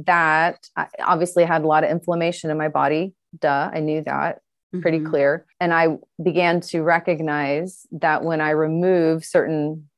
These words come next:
Speaker 1: foods that caused inflammation, I felt better. So after, uh, many years of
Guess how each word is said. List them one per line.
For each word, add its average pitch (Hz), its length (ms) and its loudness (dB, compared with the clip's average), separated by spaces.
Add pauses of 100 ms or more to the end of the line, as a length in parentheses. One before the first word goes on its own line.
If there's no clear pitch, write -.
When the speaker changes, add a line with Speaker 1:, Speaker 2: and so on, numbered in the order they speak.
(160)
Speaker 1:
foods 165 640 2 (480)
that 160 400 2
caused 156 280 0
inflammation, 160 720 0
I 151 140 -2
felt 143 420 0
better. 139 480 0 (720)
So 175 420 6
after, 202 520 0 (180)
uh, 175 160 2
many 175 460 2
years 175 640 4
of 160 440 -4